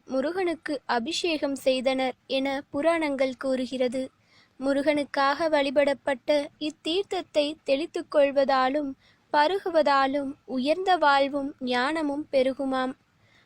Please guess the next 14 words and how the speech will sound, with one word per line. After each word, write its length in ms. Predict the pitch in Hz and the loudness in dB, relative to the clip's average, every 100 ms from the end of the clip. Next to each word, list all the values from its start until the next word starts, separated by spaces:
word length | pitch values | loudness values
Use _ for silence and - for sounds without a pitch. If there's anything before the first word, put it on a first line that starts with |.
| _ | _
அடுத்ததாக 840 | 254 262 277 302 294 285 277 302 294 302 254 | -2 0 2 4 4 4 4 2 -2 -4 -2
கௌரி 380 | 277 294 381 330 | 2 4 2 -2
தீர்த்தம். 480 | - 269 247 277 269 - _ _ _ _ - | -4 -6 0 0 0 -6 _ _ _ _ -8
இது 260 | 285 254 285 - | -4 -2 -4 -2
அன்னை 400 | - 262 311 349 285 | -2 0 0 0 2
வடிவாம்பிகையாக 1160 | 262 262 349 381 320 294 294 269 269 262 311 294 311 | 2 2 0 0 0 0 0 2 2 2 0 -2 -2
வழங்கப்படுகிறது. 1120 | 226 262 339 370 294 - 254 262 277 269 262 269 - _ _ _ _ | -2 0 0 -2 -4 -2 -2 -2 0 0 0 -4 -8 _ _ _ _
இத்தீர்த்தத்தை 800 | 277 262 - 294 294 311 294 - 302 | -6 -6 -4 -4 2 2 2 -2 -2
கொண்டு 360 | - 302 302 330 320 - - | 2 2 2 0 -2 -6 -8
இறைவனை 500 | 294 392 427 392 339 302 | -4 -2 0 0 0 2
வழிபாடு 600 | 285 302 349 320 302 294 | 2 2 2 2 2 0
செய்ததால் 680 | 285 277 269 277 302 269 277 - _ - | 0 0 2 4 4 4 0 -6 _ -4
அன்னை 360 | 240 285 320 285 - | -2 0 -2 -2 -2
வடிவாம்பிகை 840 | 220 240 294 359 339 311 294 294 | 0 0 0 2 2 2 0 0